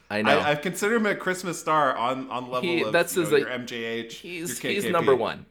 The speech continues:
Speaker 1: He's number one in terms of
Speaker 2: <laughs>
Speaker 1: that's what you think of, Free Association, Christmas, Mark Ruffalo.
Speaker 2: Yeah.
Speaker 1: So he's also in this. So he's another Wally Lamb regular. But that's just the surface level when we come to this movie, 'cause this movie
Speaker 2: Okay.
Speaker 1: is way crazier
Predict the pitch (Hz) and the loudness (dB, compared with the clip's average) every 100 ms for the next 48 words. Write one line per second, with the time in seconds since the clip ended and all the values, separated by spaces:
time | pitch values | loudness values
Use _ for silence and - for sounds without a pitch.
0 | _ 147 165 160 135 127 127 127 107 - | _ -6 -2 4 4 4 4 4 2 2
1 | 113 113 107 104 98 - _ - _ - | 2 2 4 4 4 -2 _ -20 _ 4
2 | 113 110 120 110 107 104 104 98 - 120 | 4 6 0 -2 -4 -2 0 0 0 0
3 | 110 107 104 98 98 - - 98 101 92 | 2 2 4 4 2 2 -4 -2 -2 -6
4 | 90 90 85 82 - - 117 98 - - | -6 -6 -6 -8 -12 -10 -6 -6 -8 -10
5 | - 117 117 135 139 135 117 101 95 147 | -2 0 2 2 2 0 -4 -4 -2 0
6 | 147 127 127 120 127 135 120 107 113 113 | 2 2 2 4 4 4 6 6 6 4
7 | 101 98 104 92 90 82 92 165 _ - | 2 0 0 -2 -2 -4 -4 -8 _ -2
8 | 139 - 165 - 175 - 117 - 120 104 | -2 2 2 2 -2 -2 -2 2 2 4
9 | 98 92 95 92 90 87 85 85 85 90 | 2 -2 0 0 0 -2 -2 -6 -4 -4
10 | 92 85 82 87 78 120 143 147 143 123 | -4 -8 -6 -8 -6 -6 -4 -6 -2 0
11 | 107 95 92 - 85 90 78 - - 101 | 0 -2 -4 -8 -10 -10 -14 -10 -2 0
12 | 95 - - _ 107 120 123 120 117 117 | 0 -6 -12 _ -4 4 6 6 4 2
13 | 104 98 92 85 85 76 92 | 2 2 -2 -4 -4 -6 -10